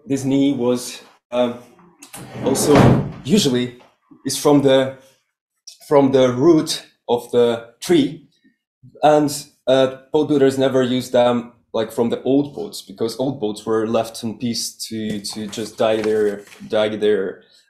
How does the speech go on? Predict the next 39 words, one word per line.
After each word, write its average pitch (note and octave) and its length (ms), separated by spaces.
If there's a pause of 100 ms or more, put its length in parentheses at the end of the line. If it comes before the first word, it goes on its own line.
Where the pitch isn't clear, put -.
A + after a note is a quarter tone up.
(100)
um, A2+ 640
death. - 440 (420)
But F3 240
here, F3+ 600 (340)
uh, C3 420
the, C3+ 300
um, C3 360
because C3 340
the C3+ 80
villages A#2+ 520
were A#2 360
on G#2 120
a, G#2+ 220
on A2 100
a A2+ 60
national B2 340
park A2 240
territory A#2 560
and A2+ 160
there B2 160
could B2+ 180
be, A#2+ 380 (300)
um, A#2+ 500 (180)
fees F3 640
if A#2 220
you A#2 180
cut C3 260
the - 60
tree, C#3+ 460 (200)
the G3+ 60
boat F#3 260
builder C#3+ 200
decides C3 440
just B2+ 300
to B2+ 80
use B2 260
the A#2 340 (260)
old, D3 500 (420)
uh, B2 460